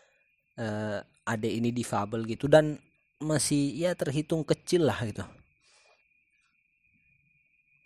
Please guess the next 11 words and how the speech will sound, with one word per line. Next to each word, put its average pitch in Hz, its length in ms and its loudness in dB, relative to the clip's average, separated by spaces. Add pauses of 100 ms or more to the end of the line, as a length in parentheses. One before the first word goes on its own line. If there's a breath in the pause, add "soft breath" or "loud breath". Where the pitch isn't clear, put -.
(1500 soft breath)
Dan 139 320 2
ada 143 480 2
orang 135 480 0
yang 123 380 -4 (880)
mencuri 127 720 -4
handphonenya 135 880 0
gitu. - 180 -14 (2750 loud breath)
Ini 143 240 -2
yang 113 80 -6
saya 123 160 0
bilang 127 560 -2